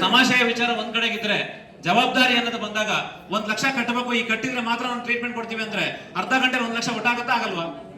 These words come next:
ಯಾಕೆ? ಆ ಅನಿವಾರ್ಯ ಪರಿಸ್ಥಿತಿಯಲ್ಲಿ ನಾವು ಸಿಲುಕಿರ್ತೀವಿ. ಇವತ್ತು ಹಣ ಇಲ್ಲ, ಅವತ್ತು ಹಣ ಇಲ್ಲ. ಅವತ್ತು ಒಂದ್ ಲಕ್ಷ ಒಟ್ಟು ಮಾಡಕ್ ಆಗತ್ತೆ ಅಂದ್ರೆ ಆರೋಗ್ಯವಾಗಿರಕ್ಕೆ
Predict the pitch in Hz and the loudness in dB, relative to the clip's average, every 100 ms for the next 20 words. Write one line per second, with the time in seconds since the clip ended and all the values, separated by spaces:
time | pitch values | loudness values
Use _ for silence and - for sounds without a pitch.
0 | - 135 - - - - - 160 202 240 | -14 -14 -16 -18 -20 -20 -6 -2 0 0
1 | 277 151 147 147 180 226 233 226 214 208 | -2 -6 -6 -4 -4 -2 0 0 0 -2
2 | 220 220 214 190 170 185 - - 160 135 | -2 -2 -4 -6 -8 -8 -6 -6 -6 -8
3 | - - - - - - - - - 151 | -10 -16 -20 -20 -20 -20 -20 -20 -8 0
4 | 190 262 302 254 254 240 240 247 - 233 | 4 4 4 4 6 4 4 4 4 0
5 | 240 226 214 208 185 147 180 202 208 254 | 0 0 0 0 0 -2 -2 -2 -2 0
6 | 269 269 240 233 240 208 214 247 226 208 | 0 2 2 2 0 2 2 2 0 0
7 | 202 151 - - 247 254 269 277 262 247 | 0 -2 -4 0 4 6 6 4 4 2
8 | 233 | 0